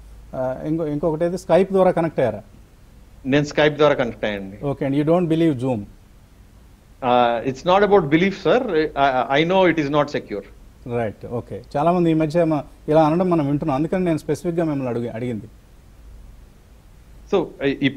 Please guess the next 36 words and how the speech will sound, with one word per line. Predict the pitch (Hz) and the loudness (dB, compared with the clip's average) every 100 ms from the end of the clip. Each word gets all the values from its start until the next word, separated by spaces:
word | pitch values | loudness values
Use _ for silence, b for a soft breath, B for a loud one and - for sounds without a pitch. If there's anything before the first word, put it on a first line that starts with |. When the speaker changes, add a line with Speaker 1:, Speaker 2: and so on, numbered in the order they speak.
| 123 | 0
Speaker 2:
వాళ్ళు | 127 156 | 2 4
కూడా | 175 202 | 2 2
ప్యాచ్ | - 147 151 | 2 0 2
చేయడానికి | 180 170 151 | 2 2 0
ట్రై | 127 | 0
చేస్తున్నారు, | 139 135 - 113 | 0 -2 -4 -6
సార్. | 107 123 139 | -2 -4 -2
ఆ, | 123 120 110 101 95 | 0 2 2 0 -2
Speaker 1:
Mm-hmm. | 90 - 50 - 104 | -4 -10 -18 -6 0
Speaker 2:
వా-, | 107 | 4
వాళ్ళు | 113 135 | 4 4
ఇంత, | 131 131 156 135 | 2 2 0 0
ఇంత | 123 131 | -4 0
లోడ్, | 165 147 160 170 | 4 6 4 4
ఇంత | 165 147 | -2 0
పాపులారిటీ | 131 120 147 151 139 139 | 0 0 2 0 2 -2
ఎప్పుడు | 117 139 | -2 -6
చూడలేదు. | 131 - 123 135 110 135 214 - b b - | -6 0 2 4 2 0 -4 -8 b b -8
Speaker 1:
Yes. | 113 | -2
Speaker 2:
And | 120 139 | 0 4
as | 131 | 2
a | 135 | 2
startup, | 147 - 117 147 208 - 123 | -2 0 2 2 -2 -2 0
they | 139 | 2
have | 139 156 147 | 2 2 4
their | 147 131 | 4 2
evol-, | 135 123 | 0 2
వాళ్ళు | 117 127 135 | 2 2 2
కూడా | 151 | 0
పెరగాలి, | 147 135 123 135 139 151 | 0 2 2 2 2 0
ఎదగాలి, | 117 117 131 131 151 165 b b - | -2 0 0 0 -4 -10 b b -6
ఇంకా | 120 135 | -2 2
చాలా | 123 147 | 2 4
నేర్చుకోవాల్సి | 139 127 - 147 131 131 | 2 -2 0 2 2 -2
ఉంది | 120 | -2
వాళ్ళకి. | 113 98 - 175 | 0 -2 -4 -6